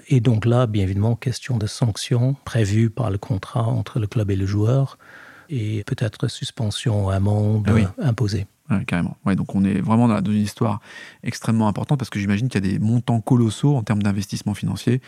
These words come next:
Speaker 2: qui fait qu'on peut pas jouer avec, euh, avec ce genre de situation, quoi.
Speaker 1: Alors, il y a un autre aspect qui est très, très important dans ce cadre-là, c'est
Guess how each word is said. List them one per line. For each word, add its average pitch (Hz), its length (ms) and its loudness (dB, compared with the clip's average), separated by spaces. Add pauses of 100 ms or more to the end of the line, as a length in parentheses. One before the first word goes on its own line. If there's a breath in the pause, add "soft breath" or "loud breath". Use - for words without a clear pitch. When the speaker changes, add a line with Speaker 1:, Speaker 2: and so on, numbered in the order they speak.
(320 loud breath)
Speaker 2:
qui - 120 -20
fait 113 120 0
qu'on 98 120 -4
peut 104 120 -6
pas 98 140 0
jouer 104 320 2
avec, 101 340 0
euh, - 140 0
avec 127 140 -2
ce 120 120 0
genre 113 100 2
de 110 80 -2
situation, - 480 -2
quoi. 156 200 -6 (920)
Speaker 1:
Alors, 110 180 2
il 104 80 2
y 113 40 6
a 120 40 6
un 135 60 8
autre 143 240 2
aspect 131 320 0
qui - 120 -2
est 120 60 2
très, - 220 0
très 120 240 0
important 123 520 0
dans 107 340 0
ce - 160 -6
cadre-là, 113 560 0
c'est 101 380 -2